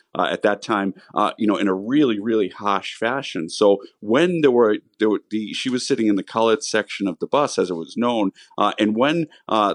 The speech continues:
the white section of the bus had filled up and more white passengers came on, he, the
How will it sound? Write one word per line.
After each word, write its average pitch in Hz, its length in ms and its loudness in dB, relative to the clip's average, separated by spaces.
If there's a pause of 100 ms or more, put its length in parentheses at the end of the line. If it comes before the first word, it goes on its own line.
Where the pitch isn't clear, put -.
the 101 80 -2
white 117 260 0
section 117 380 -4
of 104 60 -2
the 101 40 -4
bus 101 240 -2
had - 140 -14
filled 98 300 -2
up 120 240 0
and 92 200 -4
more 113 220 2
white 107 240 2
passengers 104 560 -6
came 87 260 -4
on, 113 300 2 (240)
he, 139 240 2
the 107 200 0